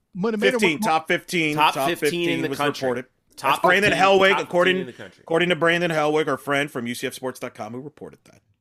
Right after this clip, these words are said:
Speaker 1: Oh, okay. I, uh, okay, fair enough. Um, but what I can tell you is, is that doesn't sound to me like somebody who's bitter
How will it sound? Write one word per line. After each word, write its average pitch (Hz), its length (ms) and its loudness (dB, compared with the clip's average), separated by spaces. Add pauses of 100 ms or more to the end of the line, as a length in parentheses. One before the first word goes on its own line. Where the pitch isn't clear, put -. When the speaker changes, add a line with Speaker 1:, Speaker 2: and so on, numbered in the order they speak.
(120)
Speaker 1:
Oh, 220 260 0
okay. 220 360 -4 (100)
I, 170 240 -4 (140)
uh, 175 160 -10
okay, 202 260 -6
fair 208 220 -4
enough. 208 380 -8
Um, 180 580 -2
but 165 220 -4
what 214 120 -2
I 208 120 -2
can 277 260 -8
tell 214 240 -4
you 208 260 -6
is, 185 540 -6
is 175 240 -6
that 254 260 -2
doesn't 240 360 -6
sound 240 340 -4
to 202 80 -6
me 233 200 -6
like 190 280 -6
somebody 180 460 -6
who's 165 280 -2
bitter 165 480 -8